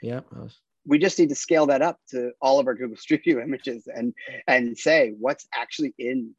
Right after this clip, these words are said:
Speaker 2: these images. Now, it's, it's really just a computing power issue.
Speaker 1: Mm-hmm.
Speaker 2: It's not that it, the, it's not that the algorithms don't exist. They're on all of our phones, right?
Speaker 1: That's crazy. Do you, do you have to, I'm assuming that, like, seasonality
Speaker 2: Mm-hmm.
Speaker 1: comes into play. Like, when you're looking at these images,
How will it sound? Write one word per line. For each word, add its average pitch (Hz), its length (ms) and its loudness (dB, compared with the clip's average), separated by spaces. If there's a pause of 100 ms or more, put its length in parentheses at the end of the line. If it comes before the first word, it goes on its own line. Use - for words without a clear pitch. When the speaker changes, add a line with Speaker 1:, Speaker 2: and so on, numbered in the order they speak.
(100)
Speaker 2:
these 117 220 -4
images. - 360 -4
Now, 120 120 4
it's, 117 160 0
it's 127 200 -2
really 175 260 6
just 139 180 -4
a 131 60 0
computing 123 560 0
power - 360 -8 (140)
issue. 123 300 -14
Speaker 1:
Mm-hmm. 127 360 -10
Speaker 2:
It's 131 180 2
not 131 260 4
that 127 140 -4
it, 120 140 -6
the, 113 260 -2 (300)
it's 127 140 -6
not 170 140 0
that 165 100 -6
the 135 160 -4
algorithms 120 500 -4
don't 120 180 -6
exist. 110 340 -4
They're 117 140 -6
on 131 140 -2
all 139 180 -2
of 123 80 -8
our 113 160 -10
phones, - 440 -14 (140)
right? - 220 -8 (260)
Speaker 1:
That's 117 160 -20
crazy. - 540 -16 (280)
Do 139 80 2
you, 151 220 6
do 139 160 -2
you 147 80 2
have 151 260 -2
to, 131 420 -2 (240)
I'm 143 140 0
assuming 175 460 2
that, 120 260 0
like, 113 160 -6
seasonality 113 720 0
Speaker 2:
Mm-hmm. - 100 -8
Speaker 1:
comes 101 220 -6
into 92 160 -8
play. 95 440 -6
Like, 113 140 -4
when 120 140 0
you're 113 140 -2
looking 120 280 0
at 110 140 -4
these 104 260 -8
images, 101 600 -6